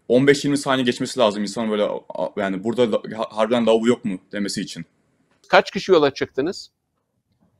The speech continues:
Speaker 1: Benle beraber on üç kişiydik.
Speaker 2: Nasıl?
Speaker 1: Aa, on
Speaker 2: Seyahatiniz nasıldı? Yolculuğunuz nasıldı?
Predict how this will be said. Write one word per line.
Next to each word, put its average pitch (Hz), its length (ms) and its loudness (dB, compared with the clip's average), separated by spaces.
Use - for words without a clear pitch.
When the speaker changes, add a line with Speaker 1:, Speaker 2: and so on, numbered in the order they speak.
Speaker 1:
Benle 120 300 8
beraber 127 280 8
on 117 180 0
üç 110 100 0
kişiydik. 85 400 -6
Speaker 2:
Nasıl? 131 360 2
Speaker 1:
Aa, 101 140 -2
on 107 140 2
Speaker 2:
Seyahatiniz 139 580 4
nasıldı? 147 480 2
Yolculuğunuz 143 680 4
nasıldı? 143 640 2